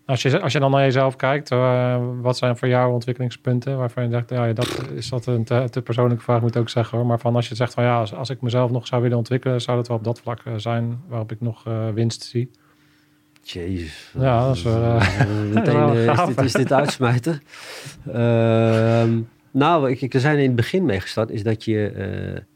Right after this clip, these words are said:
Speaker 2: iedereen i-, is, eh, op een bepaalde manier gebakken. Ehm, en, en ik ook.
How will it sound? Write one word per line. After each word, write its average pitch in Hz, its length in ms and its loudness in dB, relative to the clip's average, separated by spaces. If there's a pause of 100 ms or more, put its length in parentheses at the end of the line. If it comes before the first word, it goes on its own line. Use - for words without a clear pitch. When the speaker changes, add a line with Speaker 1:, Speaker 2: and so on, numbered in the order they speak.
(160)
Speaker 2:
iedereen 131 420 4
i-, 110 220 0
is, - 280 -4
eh, 95 240 -4
op 98 80 -4
een 101 120 0
bepaalde 113 360 2
manier 104 240 2
gebakken. 120 440 -2 (640)
Ehm, 104 800 0 (100)
en, 107 180 -2
en 107 180 2
ik 117 160 -2
ook. 139 240 -2